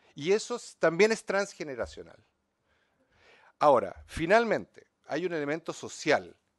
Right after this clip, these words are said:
que es muy importante que los señores abogados tengan presente. La pedofilia no se cura. Ese hombre que está suelto va a seguir agrediendo niños. La posibilidad de curar a un pedófilo es,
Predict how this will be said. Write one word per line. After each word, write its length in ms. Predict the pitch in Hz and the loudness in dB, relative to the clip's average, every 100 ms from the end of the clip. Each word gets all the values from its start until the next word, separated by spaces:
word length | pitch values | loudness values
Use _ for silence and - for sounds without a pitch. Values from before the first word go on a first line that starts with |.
| _ | _
que 100 | 135 | -14
es 80 | 113 | -12
muy 360 | 123 151 247 269 | -8 -2 -2 -2
importante 500 | 220 - 196 190 180 | -4 -2 -2 -4 -6
que 60 | |
los 100 | 170 | -8
señores 220 | 160 160 | -8 -6
abogados 300 | 156 151 151 | -4 -2 -4
tengan 220 | - 143 143 | -4 -6 -4
presente. 500 | 135 113 92 87 - | -4 -6 -6 -12 0
La 220 | 160 165 | 4 6
pedofilia 600 | 180 175 - 202 196 196 | 6 6 4 4 6 6
no 120 | 185 | 6
se 180 | - 180 | 2 0
cura. 480 | 196 190 127 90 _ _ _ _ _ _ _ _ - | 2 6 6 6 _ _ _ _ _ _ _ _ 0
Ese 240 | 185 - | 2 4
hombre 200 | 208 220 | 4 4
que 80 | 185 | 4
está 220 | - 185 | 2 0
suelto 420 | 165 220 175 - 147 | 4 6 4 4 2
va 100 | 165 | 2
a 20 | |
seguir 360 | 175 160 175 185 | 0 -2 2 4
agrediendo 520 | 180 160 170 185 185 | 4 2 0 0 0
niños. 760 | 196 208 185 123 - - - _ _ _ _ _ _ _ _ _ _ | 0 0 0 -2 -4 -20 -20 _ _ _ _ _ _ _ _ _ _
La 140 | 127 143 | -2 0
posibilidad 440 | 147 165 156 175 | -2 -2 2 4
de 80 | 190 | 4
curar 160 | 175 | 4
a 40 | 185 | 2
un 60 | |
pedófilo 440 | 180 175 180 196 185 | 2 0 0 -2 -6
es, 200 | - | -6